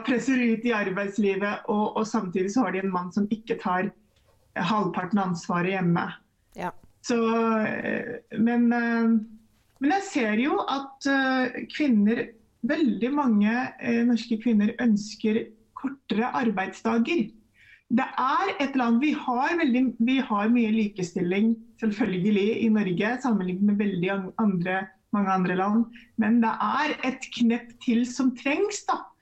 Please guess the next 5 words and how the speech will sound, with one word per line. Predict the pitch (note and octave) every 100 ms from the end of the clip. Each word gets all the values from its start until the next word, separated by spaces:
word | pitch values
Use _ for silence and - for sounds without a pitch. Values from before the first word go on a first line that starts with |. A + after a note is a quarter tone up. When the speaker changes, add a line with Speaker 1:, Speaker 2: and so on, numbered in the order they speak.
| _ _ _ _
Speaker 1:
for | - D4
den | D#4+ E4+ C#4 C#4 C4+ B3+
der | G3+ G#3 A3 C4
gode | C4 G#3+ F3 G3 A3 B3 A3+
jobb | G#3 G#3+ G#3+